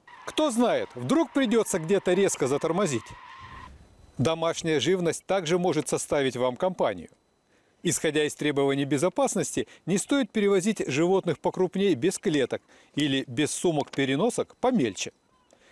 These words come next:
Нельзя давать волю и свободу в салоне любимым питомцам, иначе они могут серьезно помешать управлению вашим транспортным средством. Перевозка братьев наших меньших,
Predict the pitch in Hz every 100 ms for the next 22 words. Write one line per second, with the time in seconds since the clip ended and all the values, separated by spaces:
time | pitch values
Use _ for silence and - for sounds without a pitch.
0 | - 147 131 147 143 143 139 143 123 170
1 | 156 147 - 139 139 156 135 - 147 170
2 | 151 139 135 151 147 139 220 170 113 -
3 | 98 _ _ - 139 151 - 151 151 151
4 | 139 143 - 143 143 139 127 135 127 -
5 | 143 - - 135 123 131 127 - 120 135
6 | 139 135 123 117 107 123 - 131 135 107
7 | - 98 - _ _ _ _ _ _ _
8 | _ 160 175 170 - 165 147 170 147 151
9 | 156 - 147 170 240 185 113